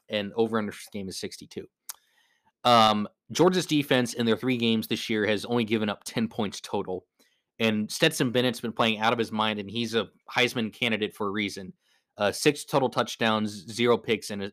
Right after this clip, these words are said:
over seventy, seventy percent completion. The only the only other quarterbacks in the country to do that are C J Stroud of Ohio State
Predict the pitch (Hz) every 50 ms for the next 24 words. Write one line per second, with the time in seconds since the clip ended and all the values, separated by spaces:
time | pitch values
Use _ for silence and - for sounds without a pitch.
0 | _ - 123 120 113 113 107 - 127 123 127 120 107 - - - - - _ _
1 | _ _ - - - 127 123 120 113 117 117 107 - 107 95 - 110 101 95 110
2 | 104 - - 98 92 90 - _ _ _ _ _ _ _ _ 101 107 127 139 151
3 | 147 147 135 - _ _ _ _ _ 123 117 127 139 147 143 127 123 - - -
4 | 131 127 120 123 120 117 - - 117 110 - - 127 120 117 - 120 107 107 107
5 | 104 113 113 110 117 110 101 107 101 - - 135 131 117 123 110 - - 120 113
6 | - 107 98 104 101 98 - 110 110 107 104 - - - 117 110 110 110 -